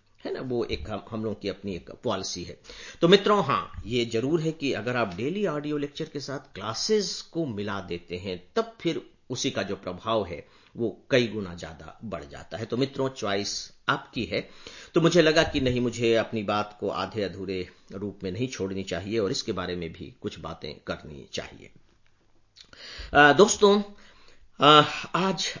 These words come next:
के news analysis में मैं वैसे तो हिंद महासागर पर आपसे थोड़ी सी बात करूंगा, हिंद महासागर,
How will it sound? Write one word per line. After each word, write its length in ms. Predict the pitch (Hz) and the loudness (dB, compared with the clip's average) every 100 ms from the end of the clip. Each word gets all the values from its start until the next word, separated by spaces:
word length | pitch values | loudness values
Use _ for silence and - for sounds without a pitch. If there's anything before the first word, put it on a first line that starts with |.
| 131 | -8
के 460 | - 143 131 113 | 2 6 6 4
news 340 | 139 185 175 - | 2 2 2 -2
analysis 600 | 117 117 110 - 135 - | -2 0 -2 -2 -4 -4
में 240 | 107 107 | -4 -6
मैं 260 | 98 117 110 | -4 -2 0
वैसे 300 | 104 110 135 | 0 0 -2
तो 160 | - 90 | -6 -2
हिंद 220 | 131 123 | 0 0
महासागर 520 | 104 101 - 92 95 | -2 -4 -6 -6 -6
पर 180 | - 95 | -6 -8
आपसे 400 | 73 - - 90 - | -8 -10 -10 -10 -10
थोड़ी 140 | 82 | -10
सी 220 | - 85 | -8 -10
बात 260 | 120 135 - | -10 -14 -16
करूंगा, 340 | 76 73 71 - | -16 -14 -16 -10
हिंद 340 | - 123 85 | -2 -2 -2
महासागर, 560 | - 78 76 65 - | -8 -12 -12 -12 -12